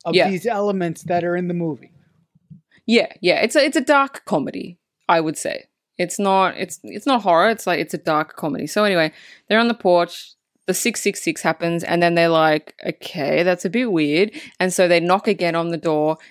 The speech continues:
Speaker 2: and the plaque falls down, and behind the plaque there's a beehive, and the bees come out and swarm them, and, and they're, yeah, so that's, that's, that's a funny scene. So, and they don't go back 'cause they're like, "Yeah, you know what, fuck this."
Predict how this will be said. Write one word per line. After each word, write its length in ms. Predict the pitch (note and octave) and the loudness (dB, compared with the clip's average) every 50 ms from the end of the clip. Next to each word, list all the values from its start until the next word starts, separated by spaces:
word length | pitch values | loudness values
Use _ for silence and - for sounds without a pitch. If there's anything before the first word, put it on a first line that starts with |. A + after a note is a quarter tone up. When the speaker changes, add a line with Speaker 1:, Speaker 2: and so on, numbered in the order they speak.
| _ _ | _ _
Speaker 2:
and 360 | - E3+ E3 D#3+ D#3 D#3 D#3+ - | -2 0 0 2 0 0 -2 -4
the 80 | - E3 | -6 -8
plaque 360 | - - F3+ E3 D#3+ E3 - | -4 0 2 2 2 2 0
falls 300 | - - F3+ E3+ E3+ - | -2 0 0 0 0 0
down, 220 | - F3 D3+ C#3+ D3+ | 0 0 0 0 0
and 60 | C#3+ | -2
behind 280 | D3+ D3 D#3+ D#3 D3 D3 | -2 -2 -2 -2 -2 -4
the 40 | |
plaque 260 | D3+ - D3+ - D#3 - | -2 0 0 0 0 -2
there's 100 | E3 D3+ | -4 -8
a 40 | - | -6
beehive, 640 | C#3+ - D3 D3+ F3 D#3+ - E3 - - - - _ - - - _ _ - | -6 -4 -4 -4 -4 -4 -4 -4 -4 -6 -6 -10 _ -20 -20 -20 _ _ -4
and 340 | F3+ E3+ E3 E3 E3 D#3+ | -2 -2 0 0 -2 -4
the 80 | D3 F3+ | -6 -6
bees 300 | - - D3 D#3 D3+ - | -2 0 0 0 -2 -2
come 180 | - - D#3+ D#3 | -6 -6 -4 -4
out 180 | D#3 D3+ D3 | -2 -2 -4
and 80 | - D3+ | -4 -4
swarm 640 | - - - F#3 D3+ D#3 D3+ D3 D3+ D#3+ E3+ E3+ E3 | -4 -4 -4 -2 -2 -2 0 0 0 -2 -2 -2 -2
them, 280 | D#3+ D#3 D#3 D#3 D#3+ D3+ | 0 0 -2 -2 -2 -2
and, 220 | D3 D3 D3 D3+ - - - B3 A3+ - - | -2 -4 -4 -8 -10 -16 -18 -20 -18 -8 -2
and 480 | F3+ F3+ E3+ E3+ E3+ E3+ E3+ D#3+ D3+ - - | 0 2 2 2 2 0 -4 -6 -6 -2 0
they're, 260 | F3+ F3 E3+ E3+ E3 | 2 2 4 2 2
yeah, 380 | E3+ E3+ D#3 E3 F3 E3 C#3+ | 0 -2 -2 0 0 0 0
so 180 | D#3+ - - F3+ | 0 0 0 2
that's, 260 | D#3+ F3 F3 - - | 2 2 0 -2 -4
that's, 280 | - - - - - - | -6 -6 -6 -6 -8 -10
that's 240 | - C#3+ D3 - D#3 | -10 -10 -10 -10 -12
a 40 | |
funny 220 | - - D#3+ E3 D#3 | -12 -10 -8 -8 -8
scene. 300 | - - E3 D#3 - - - F#3+ G3 - A3 G3 _ | -8 -6 -6 -8 -8 -10 -14 -20 -18 -18 -18 -18 _
So, 520 | - - - F#3+ F3+ F3+ F3+ F3 F3 - - _ _ _ _ _ - | -8 -2 0 2 4 4 4 2 2 -2 -4 _ _ _ _ _ -2
and 100 | G3 G3+ | 0 2
they 60 | G#3+ | 4
don't 160 | A3 B3 A#3+ A#3 | 4 4 4 4
go 80 | G#3 | 2
back 380 | D#3 F3 E3 D3+ D#3 - - _ | 4 4 2 2 0 -4 -8 _
'cause 160 | - G#3 - | -8 -4 0
they're 100 | F3+ E3+ | 0 2
like, 260 | E3 E3 D#3 E3 - | 2 2 2 0 0
"Yeah, 120 | D#3 D#3 E3+ | -4 -4 -2
you 160 | D#3+ D#3 D3+ | -2 -2 -2
know 100 | D3+ D3+ | 0 0
what, 160 | D#3 D#3 D3+ | 0 -2 -2
fuck 220 | - D3+ D3 - | -2 -4 -4 -4
this." 240 | - D3 D3+ - - | -4 -6 -6 -6 -10